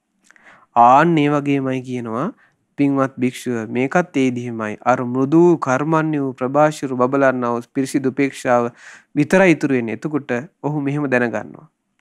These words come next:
මේ උපේක්ෂාව තුළ දැන් මේ රූප ධ්‍යාන ස්වභාවයන් නික්මවලා. දැන් රූප ධ්‍යාන ගැන ඒ කියන්නේ පළවෙනි ධ්‍යානෙ, දෙවෙනි ධ්‍යානෙ, තුන්වෙනි ධ්‍යානෙ, හතරවෙනි ධ්‍යානෙ ගැන වැඩි කියලා දෙන්න දෙයක් නෑ. මොකද මේ ධ්‍යාන ස්වභාවයන් උපදවාගෙන ඉන්නේ මේ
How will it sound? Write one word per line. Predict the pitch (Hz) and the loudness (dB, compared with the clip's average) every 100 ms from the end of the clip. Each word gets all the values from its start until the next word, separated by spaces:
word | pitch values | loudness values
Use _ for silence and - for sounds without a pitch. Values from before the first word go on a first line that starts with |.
| _ _ _ - _ _ | _ _ _ -20 _ _
මේ | 156 160 | 2 4
උපේක්ෂාව | 151 156 151 - 165 160 156 | 4 4 0 0 0 0 0
තුළ | 208 214 | -4 -2
දැන් | 170 170 | 0 2
මේ | 165 147 _ | 0 0 _
රූප | - 160 165 | -2 0 2
ධ්‍යාන | 170 175 180 180 | 4 4 4 2
ස්වභාවයන් | 170 170 175 196 220 | 0 0 2 4 4
නික්මවලා. | 180 180 160 117 107 | 4 2 -2 -4 -4
දැන් | 123 127 | -4 -2
රූප | 139 151 175 | -2 0 2
ධ්‍යාන | 170 185 190 196 | 4 6 4 2
ගැන | 220 262 - _ _ _ _ - | -2 -6 -10 _ _ _ _ -4
ඒ | 135 | -2
කියන්නේ | 131 123 | 0 -2
පළවෙනි | 120 123 131 139 143 | 2 4 4 2 0
ධ්‍යානෙ, | 156 175 175 | 0 2 2
දෙවෙනි | 135 131 135 | 2 2 0
ධ්‍යානෙ, | 143 160 175 | -2 -4 -6
තුන්වෙනි | 151 127 139 143 | -6 -4 -4 -4
ධ්‍යානෙ, | 156 160 | -4 -4
හතරවෙනි | 120 131 143 151 | -4 -4 -6 -6
ධ්‍යානෙ | 151 160 170 | -6 -8 -8
ගැන | 233 | -8
වැඩි | 208 185 | -8 -8
කියලා | 196 160 170 196 | -4 0 2 0
දෙන්න | 220 | -2
දෙයක් | 202 220 202 | -2 -2 -2
නෑ. | 147 113 190 _ - _ _ | -4 -4 -6 _ -20 _ _
මොකද | 139 165 | -6 2
මේ | 156 135 | 2 2
ධ්‍යාන | 120 139 151 | -2 -6 -8
ස්වභාවයන් | 156 160 165 196 170 | -8 -8 -8 -6 -6
උපදවාගෙන | 123 160 202 170 117 120 | -6 -6 -4 -4 -4 -6
ඉන්නේ | 127 143 113 | -8 -8 -10
මේ | 110 | -10